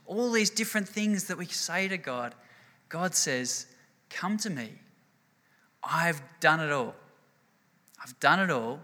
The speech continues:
I don't want your religion. I want your relationship.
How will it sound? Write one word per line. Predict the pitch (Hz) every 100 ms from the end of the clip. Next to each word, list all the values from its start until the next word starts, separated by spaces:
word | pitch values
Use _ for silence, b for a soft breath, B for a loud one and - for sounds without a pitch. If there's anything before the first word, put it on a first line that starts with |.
| - b b b b b b b
I | 120
don't | 131 170
want | 185 -
your | 180
religion. | 160 156 151 190 226 247 - _ _ _ _ _ _ _ _
I | 127
want | 135 139
your | 147
relationship. | 135 123 110 - - -